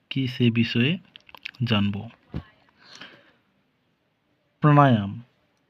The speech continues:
প্রাণায়াম পূরক, কুম্ভক এবং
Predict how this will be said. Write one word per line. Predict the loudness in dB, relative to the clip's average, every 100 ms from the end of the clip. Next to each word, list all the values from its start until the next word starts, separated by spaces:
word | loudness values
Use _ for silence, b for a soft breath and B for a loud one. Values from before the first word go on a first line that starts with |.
| _ _ _ _
প্রাণায়াম | 4 6 6 6 6 4 2 _ _ _ _ _
পূরক, | 4 6 6 4 0 _ _ _ _ _ _ _ _ _
কুম্ভক | 2 6 6 6 4 2 -8 _ -2
এবং | 0 4